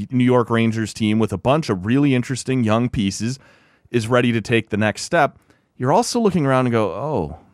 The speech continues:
they've, they've brought in Ryan Reeves. Oh, they've brought in,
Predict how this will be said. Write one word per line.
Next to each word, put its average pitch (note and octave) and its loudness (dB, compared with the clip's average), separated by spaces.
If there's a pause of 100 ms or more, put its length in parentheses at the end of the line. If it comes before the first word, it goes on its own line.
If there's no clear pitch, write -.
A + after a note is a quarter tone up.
(120)
they've, - -16
they've G#2+ -2
brought A#2+ 2
in A2 0
Ryan G#2+ 0
Reeves. G#2 -8 (140)
Oh, F2+ -2 (120)
they've G#2 -8
brought - -2
in, A2+ 2